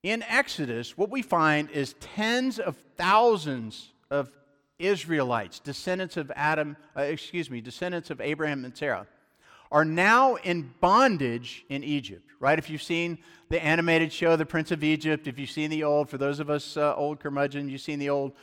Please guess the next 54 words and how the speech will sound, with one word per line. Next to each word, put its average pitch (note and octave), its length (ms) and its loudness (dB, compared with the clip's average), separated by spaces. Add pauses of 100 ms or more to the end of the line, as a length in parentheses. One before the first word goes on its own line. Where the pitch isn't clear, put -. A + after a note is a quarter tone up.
(300)
uh, B2+ 360 2
Charlton D3+ 500 0
Heston, C#3 540 -2
the B2+ 80 -4
Ten C#3+ 220 -8
Commandments C3+ 500 -4
kind C3 160 -6
of A#2+ 80 -10
thing, B2+ 220 -6 (300)
you G3 80 -4
understand F3+ 420 -2
what C#3 100 4
happens. C#3 420 -2 (840)
That C#3+ 120 -6
they G3 120 2
increase. G3 520 -2
They E3 140 2
go A3 220 8
there A3+ 140 10
because F#3+ 280 2
of E3 80 -4
famine F3 520 0
in D3 140 -4
Israel. E3 340 0
They D3 140 0
go D#3 140 2
to D#3+ 120 -4
Egypt, D#3 480 -2 (240)
and D3 120 -4
they F3 100 0
increase A#3 480 -2
in D3 140 -4
number, F3 380 2
and D3 140 -4
then D3+ 120 -2
Pharaoh A#3 280 4
goes, F3 220 2
"Hey, A3 140 -4
wait A3+ 200 0
a F#3 60 0
minute, C3+ 320 -4
these A3+ 160 -10
people E3+ 400 -6
are C3 60 -2
getting C3+ 400 -4
a C3 80 -6
little E3 180 -4
bit, C#3+ 160 -6 (320)
uh, A2 220 -8 (120)
too - 160 -14
big C#3+ 360 -6
and A2 120 -8
too C3+ 140 -14
mighty." C3 460 -6